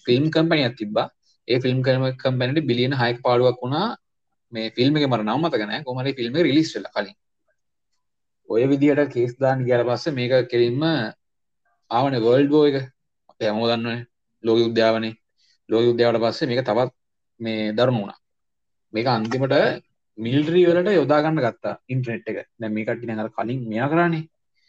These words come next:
කට්ටිය අර මේ කියන්නේ ඔය ළමයි මේවා කරලා මේවා කරලා අර ඩාර්ක් වෙබ් කියන එක තාම ඇවිල්ලා නෑ. හරිද? අර වෙබ් බ්‍රවුසර් එකෙන් මේකෙන් කරන්න පුළුවන් දේවල් ටික මෙයාලා මේවා කරානේ. මෙයාලා, මෙයාලා ඔය වර්ල්ඩ් වෝ එකේදී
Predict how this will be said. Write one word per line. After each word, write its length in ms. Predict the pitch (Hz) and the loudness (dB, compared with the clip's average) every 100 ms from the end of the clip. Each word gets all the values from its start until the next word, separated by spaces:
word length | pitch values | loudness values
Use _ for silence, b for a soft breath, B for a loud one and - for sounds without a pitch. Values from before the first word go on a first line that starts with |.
| _ | _
කට්ටිය 340 | 104 - 123 123 | -10 -6 -2 0
අර 120 | 113 | 0
මේ 180 | 107 104 | -2 -4
කියන්නේ 320 | 101 98 101 - | -6 -8 -10 -8
ඔය 140 | 110 104 | -4 -4
ළමයි 380 | 98 95 104 107 | -4 -4 -4 -4
මේවා 220 | 104 104 | -4 -4
කරලා 180 | 107 113 | -4 -4
මේවා 240 | 107 101 | -4 -2
කරලා 200 | 107 143 120 | -2 -2 -4
අර 120 | - | -8
ඩාර්ක් 420 | 120 202 - 127 123 | -10 -12 -10 -6 -2
වෙබ් 160 | 120 127 | -2 -2
කියන 220 | - 135 | -2 2
එක 80 | 156 | 2
තාම 220 | 156 135 165 | 2 2 2
ඇවිල්ලා 340 | 135 151 110 | 4 4 4
නෑ. 140 | 104 | 0
හරිද? 240 | 117 135 143 _ _ _ _ - | -4 -6 -8 _ _ _ _ -8
අර 100 | 104 | -4
වෙබ් 220 | 98 104 110 | -2 -2 2
බ්‍රවුසර් 360 | 120 117 120 | 2 4 4
එකෙන් 140 | 127 123 | 2 0
මේකෙන් 280 | 110 113 120 | 0 -2 0
කරන්න 280 | 107 110 120 | -2 -2 -2
පුළුවන් 200 | 123 120 | -2 2
දේවල් 240 | 120 127 | 4 4
ටික 160 | 131 120 | 0 -4
මෙයාලා 240 | 123 120 | -4 -4
මේවා 220 | 117 131 | -2 -2
කරානේ. 260 | 135 139 139 B B - | -2 -4 -8 B B -4
මෙයාලා, 360 | 110 131 214 | 0 2 2
මෙයාලා 380 | - 110 131 185 | 2 2 4 4
ඔය 140 | 143 120 | 4 4
වර්ල්ඩ් 320 | 110 123 143 | 4 4 4
වෝ 140 | 160 | 4
එකේදී 420 | 165 180 202 285 | 4 2 2 0